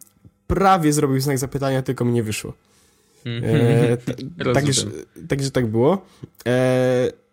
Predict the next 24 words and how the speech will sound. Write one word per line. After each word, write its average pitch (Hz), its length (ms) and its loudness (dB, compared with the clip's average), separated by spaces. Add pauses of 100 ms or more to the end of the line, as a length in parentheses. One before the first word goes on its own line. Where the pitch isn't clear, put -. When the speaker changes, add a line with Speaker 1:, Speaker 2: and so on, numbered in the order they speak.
(140)
Speaker 1:
gładzik 151 560 2
jest 139 200 -4
całkiem 165 340 0
okej, 156 320 2
chociaż 208 340 -2
te 220 120 -2
testowe 202 580 0
urządzenia, 156 440 0
które 156 240 0
mieliśmy 156 320 -2
na 151 240 -2
evencie, 165 440 0
miały 196 280 2
lepsze 135 300 0
gładziki, 113 460 -2
odnoszę 117 260 -2
takie 127 200 -6
wrażenie, 117 320 0
a 120 40 0
może 156 200 0
były 175 120 2
już 160 140 2
wyrobione. 143 560 2
Speaker 2:
Eee, 214 140 -6